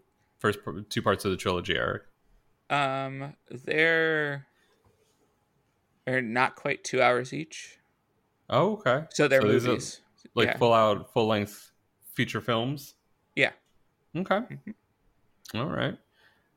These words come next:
Speaker 1: So that is Fear Street Parts One and Two, available as of our recording. Part three will be available when this gets released to the general population. Again, I have to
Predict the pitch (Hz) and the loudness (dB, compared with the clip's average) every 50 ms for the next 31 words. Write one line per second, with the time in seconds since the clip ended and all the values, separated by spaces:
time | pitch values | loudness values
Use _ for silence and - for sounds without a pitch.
0 | _ _ - - 120 113 113 107 117 110 - - 131 123 120 117 - - - 117 | _ _ -6 -2 2 2 2 2 0 -4 -2 0 0 0 0 0 -2 -4 -2 0
1 | 110 113 110 110 110 - - 110 92 80 - - - 107 98 98 98 95 - - | 0 0 0 -2 -4 -4 -2 0 0 0 -2 -4 -2 0 0 0 -2 -4 -6 -4
2 | - 135 127 120 120 120 120 120 117 120 - - 107 101 101 101 98 101 101 98 | -2 0 0 2 2 2 2 2 2 0 0 -2 -2 0 2 2 4 4 2 2
3 | - - 92 95 95 92 95 90 87 - - 87 87 85 76 - - - - 135 | 2 2 0 0 2 0 -2 -2 -2 0 0 0 0 0 -2 -8 -12 -4 0 2
4 | 135 135 131 131 123 123 123 117 117 - - 98 120 - - - 98 98 95 95 | 4 4 4 4 2 2 0 -2 -4 -4 -4 -4 -4 -4 -4 -2 -2 0 0 -2
5 | 92 95 92 90 87 95 92 90 90 90 90 92 90 90 87 78 92 92 90 90 | -2 -2 -4 -2 -2 -2 0 0 0 -2 -2 -2 -2 -2 -2 -2 -2 -4 -2 -4
6 | 87 - - - 90 - - - 87 87 90 90 - - - - - 90 85 85 | -4 -6 -8 -10 -10 -10 -8 -8 -6 -6 -6 -8 -8 -12 -14 -10 -8 -6 -6 -6
7 | 85 90 - _ _ _ _ _ _ _ _ _ _ _ _ _ 98 95 - 92 | -8 -8 -12 _ _ _ _ _ _ _ _ _ _ _ _ _ -10 -4 -2 -2
8 | 87 87 85 - - 87 - 87 87 85 90 87 90 - - 113 107 110 113 110 | -2 -2 -2 -2 -4 -4 -2 -4 -4 -4 -2 -2 -2 -2 -2 -2 -2 0 0 -2
9 | 98 90 101 95 98 98 92 87 87 - - - 87 87 87 87 | 0 2 2 2 2 2 0 -2 -2 -4 -4 -4 -2 -2 -2 -4